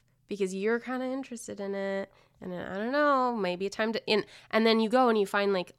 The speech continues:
all of these people. And I think for so long, I didn't wanna do things by myself. I felt ashamed. I felt uncool. I felt kind of pathetic if I was, like, the only one doing something. It's what prevented me from going to a lot of concerts that I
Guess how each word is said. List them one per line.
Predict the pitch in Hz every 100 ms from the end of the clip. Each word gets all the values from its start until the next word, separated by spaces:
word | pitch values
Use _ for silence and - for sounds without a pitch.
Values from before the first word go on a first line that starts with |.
| - -
all | 190
of | 180
these | 170
people. | - 185 - - - - - - _
And | 202
I | 202 196
think | 233 202 - - -
for | - 180
so | - - 208 196 185
long, | 175 190 180 170 170 _ _ -
I | 190 190 190
didn't | 202 208
wanna | 202 190
do | 202
things | 190 180
by | 180
myself. | 170 175 208 180 - - _ _
I | 196
felt | 190 202 185 185 - _
ashamed. | 190 - 190 185 180
I | 175
felt | 180 -
uncool. | 175 180 - 180 180
I | 170
felt | 180 -
kind | 185
of | 175
pathetic | 190 - 180 170 175
if | 180
I | 175
was, | 175
like, | 175 170 -
the | 180
only | 185 180 170
one | 165 160
doing | 160 156 -
something. | - - - - - - -
It's | 190 -
what | 190
prevented | - 185 170 175 170
me | 170
from | 170 170 165 170 -
going | - 165
to | 175
a |
lot | 185
of | 202
concerts | - 262 240 180 -
that | -
I | 170 170